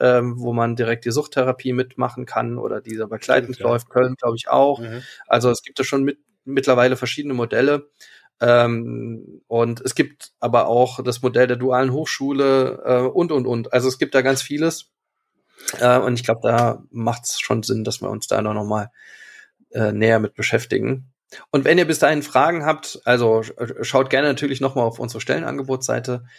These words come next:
Speaker 1: aber schreibt uns gerne auch eure Fragen dazu. Also, ähm, wie ihr in die Suchthilfe kommen könnt, wenn ihr das irgendwie schon immer vorhattet oder hin wollt oder auch, ähm, wenn ihr selber auch schon, ähm, einen Karriereweg geplant habt,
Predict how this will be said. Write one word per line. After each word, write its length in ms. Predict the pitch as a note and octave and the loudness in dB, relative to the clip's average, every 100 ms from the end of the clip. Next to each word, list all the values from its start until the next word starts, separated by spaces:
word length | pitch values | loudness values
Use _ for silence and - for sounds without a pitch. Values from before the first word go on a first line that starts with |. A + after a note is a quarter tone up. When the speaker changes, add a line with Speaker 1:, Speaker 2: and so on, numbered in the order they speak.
| - - | -20 -8
Speaker 1:
aber 200 | A#2 A#2 | 0 0
schreibt 280 | A#2+ B2+ C3 | 2 0 0
uns 200 | B2 - | -4 -2
gerne 300 | A2+ A#2+ A2+ | -2 0 -2
auch 200 | A#2+ - _ _ | -4 -6 _ _
eure 300 | - F3+ D#3+ | 2 4 4
Fragen 400 | C3 - A2 A2+ | 0 -2 -2 -2
dazu. 400 | G#2 - B2 A2 | -6 -8 -6 -6
Also, 580 | - A2+ A#2 A2 G2+ G2+ - | -6 -2 0 0 0 -6 -4
ähm, 360 | A2+ A2 G#2+ A#2 | -4 -4 -8 -8
wie 300 | C3 C#3 C3 | -4 -4 -6
ihr 560 | C3+ C3 B2+ A#2+ A#2+ A#2 _ _ _ _ _ | -2 4 4 4 2 -2 _ _ _ _ _
in 100 | B2 | -4
die 80 | A#2+ | 0
Suchthilfe 500 | B2+ C3 C3+ A#2+ A2+ | 0 0 0 2 0
kommen 300 | - B2 A#2 | 0 -2 0
könnt, 260 | B2 D#3+ E3 | 0 0 0
wenn 120 | B2+ | -2
ihr 220 | C3 B2+ | 2 0
das 320 | B2 - A2+ - | 0 -2 -2 -2
irgendwie 220 | B2 A2+ | -4 -4
schon 160 | - A#2 | -4 -4
immer 160 | G#2 | -4
vorhattet 540 | - D#3 D#3+ D3+ D#3+ - | 2 2 2 -2 -2 -4
oder 380 | - A2 G#2+ - | -4 -2 -2 -6
hin 240 | A#2 E3 | -6 -4
wollt 360 | D3 C#3+ D3 - - | 2 2 2 -2 -6
oder 260 | A2+ G#2+ | -2 -2
auch, 320 | G#2 G#2+ - _ _ _ _ _ _ _ _ | -2 -4 -10 _ _ _ _ _ _ _ _
ähm, 360 | A#2 A2+ A2 A2 | 4 4 4 4
wenn 140 | C3 | 2
ihr 160 | C3+ C3+ | 4 4
selber 400 | B2+ E3+ C3 - | 6 6 4 4
auch 160 | A2+ A2+ | 2 2
schon, 440 | - A2+ A2+ A2+ | 0 0 -2 -6
ähm, 80 | A#2+ | -6
einen 360 | A2 A2 A2 A#2+ | -6 -6 -6 -2
Karriereweg 720 | B2 A2+ A2+ G#2 A2 A2 B2 A#2+ | 0 2 2 0 -2 -4 -12 -4
geplant 480 | - - - D#3+ - | -4 0 -2 -2 -4
habt, 360 | - - - | -6 -6 -18